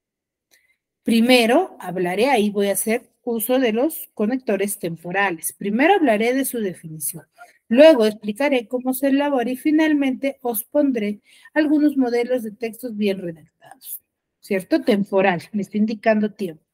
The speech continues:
Hoy trataremos, eh, dice, "No me he traído el material de pintura". Por eso,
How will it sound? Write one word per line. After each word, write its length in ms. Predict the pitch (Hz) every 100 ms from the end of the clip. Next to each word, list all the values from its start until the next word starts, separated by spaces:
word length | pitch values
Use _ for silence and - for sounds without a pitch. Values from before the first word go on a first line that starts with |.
| _ _ _ -
Hoy 180 | 359
trataremos, 920 | 381 427 302 240 247 262 285 302 - -
eh, 260 | 233 226
dice, 300 | 214 220 208
"No 160 | 226 302
me 300 | 370 339 311
he 60 |
traído 420 | 320 294 247 254 262
el 80 |
material 580 | 254 214 202 180 190 202
de 100 | 202
pintura". 760 | - 220 208 294 339 311 - - _ _ _ _ _ _ _ _ _ _
Por 240 | - 220 214
eso, 460 | 240 208 - 202